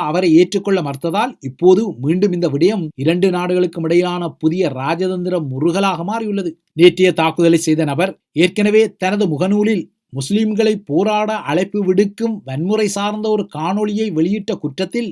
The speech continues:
கடந்த இருபத்தி மூன்றாம் ஆண்டு நீதிமன்றத்தால் ஆறு மாத சிறை தண்டனை விதிக்கப்பட்ட ஒருவர் எனவும் அந்த சிறை தண்டனைக்கு பின்னர் பிரான்சை விட்டு வெளியேற வேண்டும் என்ற உத்தரவை பிறப்பிக்கப்பட்ட ஒருவர் என்பதும் குறிப்பிடத்தக்கது. அடுத்து பாப்பரசர் பிரான்சிஸின்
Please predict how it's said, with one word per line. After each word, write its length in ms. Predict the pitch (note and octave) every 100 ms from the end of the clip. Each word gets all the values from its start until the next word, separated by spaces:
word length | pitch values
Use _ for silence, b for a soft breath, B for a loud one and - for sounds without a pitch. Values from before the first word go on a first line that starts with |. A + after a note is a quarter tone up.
| -
கடந்த 380 | - F3 G#3 G#3 D3
இருபத்தி 460 | D3+ F#3 G#3+ - G#3
மூன்றாம் 440 | G3+ G#3 G#3 F3
ஆண்டு 300 | D3+ F3 G#3+ G#3+ - -
நீதிமன்றத்தால் 800 | D3+ F#3+ F#3+ F#3+ G3+ G3+ G3+ G#3 -
ஆறு 280 | C#3+ F#3 G3+
மாத 320 | G3 G3 G3 F#3+
சிறை 260 | - E3+ F#3+
தண்டனை 420 | - F#3+ G3+ G3
விதிக்கப்பட்ட 520 | D3+ F3 G3 F3+ F3+ E3+
ஒருவர் 300 | D3+ E3+ F3
எனவும் 340 | E3+ F#3+ B3 -
அந்த 300 | C#3+ E3+ F#3+
சிறை 260 | F#3+ D#3+ F#3
தண்டனைக்கு 480 | G3 F#3+ G3 F3+ E3
பின்னர் 320 | F3+ G3 D#3+ -
பிரான்சை 440 | D#3 F#3 F#3+ F#3+
விட்டு 300 | F#3 F3+ G3 E3
வெளியேற 480 | C#3+ F#3 G3+ F#3+
வேண்டும் 400 | F#3 F#3+ F#3 F#3
என்ற 160 | F#3+ F#3 E3
உத்தரவை 460 | C#3 - F#3+ G3
பிறப்பிக்கப்பட்ட 680 | F#3+ E3 F3 G3 G3 G3 F#3 F#3
ஒருவர் 340 | D#3+ F3+ F#3
என்பதும் 360 | F#3 F#3 G#3 F3+
குறிப்பிடத்தக்கது. 600 | D#3+ B3 A#3 G#3 F#3+ D#3+ C#3 _ _ _ _ _ F3+
அடுத்து 360 | G3+ G#3 A3 G3 -
பாப்பரசர் 640 | F3+ A3 A#3+ A3+ G#3+ G#3
பிரான்சிஸின் 680 | - G#3 G#3 G#3+ G3+ A3